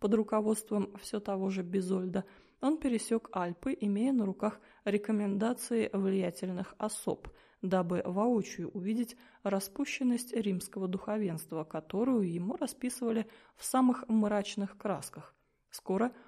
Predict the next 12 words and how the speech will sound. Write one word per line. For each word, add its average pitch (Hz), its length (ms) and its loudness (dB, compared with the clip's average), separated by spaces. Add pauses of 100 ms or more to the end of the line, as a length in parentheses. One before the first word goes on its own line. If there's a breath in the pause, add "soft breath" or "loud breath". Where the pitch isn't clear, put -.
(100)
он 262 120 4
убедился, 254 520 2
что - 180 -4
все - 200 -6
так 202 220 -4
и 220 80 0
есть. 160 400 -4 (200 soft breath)
Светская, 190 600 -2
подчас - 640 -6
развратная 202 800 -2
жизнь 185 380 -2
прелатов, 185 640 -2